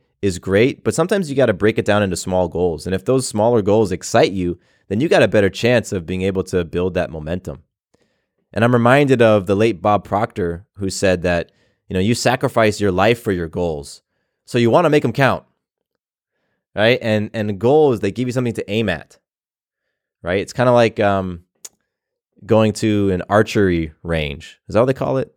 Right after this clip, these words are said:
Wherever you shoot bows and arrows. Going to that place, but there's no targets. You're just shooting an arrow into the grass. You know, it's like, okay, that's, that's fun for, like, two times, but until you have a target, something that you're aiming at,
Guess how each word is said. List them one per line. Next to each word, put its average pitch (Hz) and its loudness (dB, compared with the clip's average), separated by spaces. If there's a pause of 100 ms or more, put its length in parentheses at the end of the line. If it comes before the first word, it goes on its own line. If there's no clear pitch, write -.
Wherever 107 4
you 101 0
shoot 101 -4
bows 90 0
and 82 -4
arrows. 71 -8 (760)
Going 113 4
to 110 -2
that 104 2
place, 82 -2
but 92 -4
there's 95 -2
no 101 0
targets. - -6 (760)
You're 160 -6
just 269 -2
shooting 151 -4
an 135 0
arrow 139 4
into 127 0
the 117 -2
grass. 98 -2 (500)
You 113 -4
know, 113 2
it's 120 -6
like, 110 0
okay, 107 2 (580)
that's, 135 -10 (360)
that's 131 -6
fun 123 2
for, 113 -2
like, 104 0
two 127 -4
times, 110 0
but 92 -2 (500)
until 175 2
you 147 6
have 127 2
a 101 -2
target, 127 2
something 127 -6
that 117 -2
you're - -4
aiming 135 0
at, 87 -2